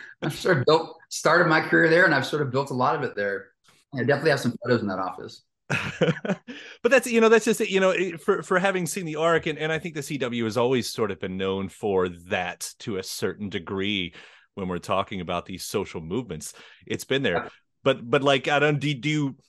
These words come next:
Speaker 2: and, and I guess I'm moving away from the, the cast and the characters and more to the business side here. Do you get a sense of where the show fits in with, with all of that?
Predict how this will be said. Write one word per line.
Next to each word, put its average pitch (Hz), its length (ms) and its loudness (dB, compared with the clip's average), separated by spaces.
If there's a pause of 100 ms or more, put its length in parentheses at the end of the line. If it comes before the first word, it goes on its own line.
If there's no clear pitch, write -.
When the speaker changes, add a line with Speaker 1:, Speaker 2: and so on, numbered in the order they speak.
(420)
Speaker 2:
and, 143 240 -2
and 147 100 0
I 147 100 4
guess 151 360 2
I'm 143 140 0
moving 147 280 2
away 139 320 0
from 127 440 -2
the, 117 280 -2
the 117 100 -8
cast 139 380 -6
and 117 100 -4
the 107 60 -4
characters 123 560 -2
and 117 80 -4
more 120 160 4
to 113 60 -6
the 101 100 -6
business 123 460 -4
side 120 420 0
here. 101 320 -4
Do 98 140 -10
you 117 140 0
get 117 220 0
a 117 80 4
sense 117 420 -2
of 117 120 -4
where 110 340 2
the 113 120 -2
show 120 280 -2
fits 123 320 -6
in 120 260 -2
with, 120 200 -4
with 120 240 -4
all 117 160 2
of 107 100 -8
that? 110 280 -4